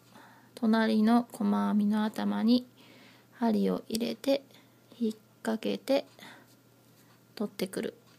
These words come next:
で、三つになったと思うんで、これを引っ掛けて一気に引き抜きます。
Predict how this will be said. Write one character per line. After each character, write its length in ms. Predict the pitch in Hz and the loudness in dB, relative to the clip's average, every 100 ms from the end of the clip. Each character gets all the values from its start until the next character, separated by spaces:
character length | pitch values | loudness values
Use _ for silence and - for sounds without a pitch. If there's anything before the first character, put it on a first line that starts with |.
| - - - - - - - - | -20 -20 -20 -20 -20 -20 -14 -4
で、 220 | 294 - _ _ - | -4 -4 _ _ -4
三 160 | 220 233 - | 0 0 -2
つ 140 | - | 0
に 100 | 294 | 2
な 140 | 196 185 | 2 -2
っ 40 | - | -8
た 120 | - | -10
と 120 | - | -8
思 220 | 190 170 | -6 -6
う 40 | 170 | -6
ん 80 | |
で、 360 | 196 196 - - - - - _ _ - | -2 0 0 -8 -16 -20 -20 _ _ -12
こ 120 | - 233 | -2 2
れ 180 | 262 | 4
を 280 | 269 302 320 - - | 6 4 2 -6 -4
引 100 | 220 | -4
っ 20 | |
掛 320 | - - 247 | -4 -4 -2
け 80 | - | -2
て 140 | - - | -2 -2
一 140 | 233 240 - | -2 -8 -8
気 140 | - 196 | -2 4
に 220 | 240 247 - 247 - - - - - _ - - - - _ _ | 4 2 -8 -14 -14 -20 -20 -20 -20 _ -20 -20 -20 -20 _ _
引 100 | - - | -20 -4
き 120 | 202 | -2
抜 160 | 190 185 | 0 -2
き 140 | - | -6
ま 220 | 165 165 | -8 -8
す。 300 | 180 - - | -8 -8 -10